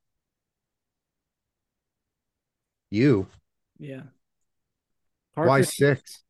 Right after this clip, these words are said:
Speaker 2: Parker Pheasants, quarterback, two thousand and two thousand seven, no, two thousand and nine,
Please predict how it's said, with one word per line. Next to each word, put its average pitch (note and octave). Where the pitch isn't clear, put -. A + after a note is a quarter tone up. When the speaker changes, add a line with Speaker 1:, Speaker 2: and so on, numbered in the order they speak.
Speaker 2:
Parker G3+
Pheasants, G3+
quarterback, G3+
two A3
thousand G3
and D#3
two -
thousand G3+
seven, -
no, D#3+
two D#3
thousand F#3
and D3+
nine, F#3